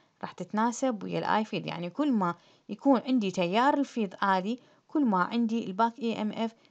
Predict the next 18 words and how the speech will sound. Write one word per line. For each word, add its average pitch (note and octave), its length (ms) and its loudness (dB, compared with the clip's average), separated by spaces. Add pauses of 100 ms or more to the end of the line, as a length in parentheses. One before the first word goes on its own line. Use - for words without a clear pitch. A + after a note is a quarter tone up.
(100)
تزيد، F3 340 -6
والعلاقة G3 720 2
بين F#3+ 320 -2 (320)
تيار G#3+ 400 2
الفيلد G3 480 -2 (460)
وبين، F#3 480 0 (600)
آه، F3 180 -2
تيار A3 420 -2
الفيلد D#3 400 -6
وبين F#3 380 -2
ال، A3+ 100 -2 (200)
ال، G3+ 280 -6
آه، F3+ 220 -4
الإي C4 200 -4
باك A3+ 220 0
إي G3 60 -4
إم F3 80 -6
إف D3+ 140 -12